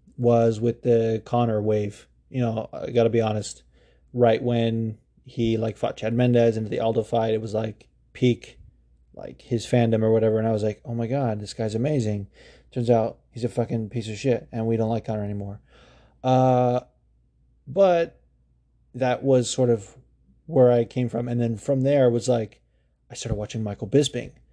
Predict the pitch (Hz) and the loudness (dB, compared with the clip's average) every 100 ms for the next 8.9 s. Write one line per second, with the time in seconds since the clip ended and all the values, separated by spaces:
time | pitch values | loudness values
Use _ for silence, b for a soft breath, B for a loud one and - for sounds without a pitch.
0 | _ _ _ _ - - 190 127 113 127 | _ _ _ _ -18 4 6 6 4 0
1 | 113 113 117 - 110 101 - 120 160 143 | 0 -2 -6 -8 -8 -10 -12 -8 -8 -6
2 | 131 127 123 - 151 123 120 - 123 123 | -6 -6 -6 0 2 4 0 -4 -4 -4
3 | - 107 113 113 104 90 - - _ b | -4 -4 -4 -6 -6 -10 -14 -18 _ b
4 | b b - 117 110 107 104 - _ _ | b b -8 -4 -2 -4 -8 -12 _ _
5 | _ _ _ _ _ _ _ - - b | _ _ _ _ _ _ _ -20 -20 b
6 | b b b b b b b b b b | b b b b b b b b b b
7 | b _ _ _ - B B B B B | b _ _ _ -14 B B B B B
8 | 143 151 170 170 156 143 147 135 | -2 0 2 2 2 2 2 0